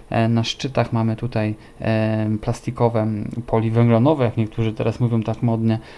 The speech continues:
e, dodatki, które się tutaj, które z-, możemy zdjąć ewentualnie i włożyć, e, kartę sim. Nie ma wejścia na kartę pamięci. Telefon wyposażony jest w szesnaście gigabajtów.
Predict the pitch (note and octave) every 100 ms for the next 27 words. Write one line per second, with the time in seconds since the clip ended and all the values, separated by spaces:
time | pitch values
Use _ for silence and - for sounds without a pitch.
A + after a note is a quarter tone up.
0 | - - A2+ A2 A2 G#2+ A#2+ B2+ G#2+ -
1 | C#3+ - D3+ C3+ - C3 C3 A#2 A2+ A2+
2 | - A#2 A2+ - B2+ A#2 B2 A#2 A2+ G#2
3 | G#2 D3 D3+ D3 C3+ C3+ B2+ B2 A#2+ A#2
4 | A2+ A2+ A2+ A#2 A2 G#2+ - - - -
5 | A2 G#2 G#2 G2+ G#2+ - - B2+ B2+ B2+
6 | - A#2+ B2+ - G#2 A2 - - C3 B2
7 | C3+ B2 A#2 A2 - G#2+ - - A#2+ A#2
8 | A#2+ - - A2 C3 C3 A#2+ A2+ A#2 A2+
9 | A2+ A2+ - - A2+ A2+ G#2+ - B2+ -
10 | A#2 - A#2 A#2+ A#2+ B2 A#2+ B2 A#2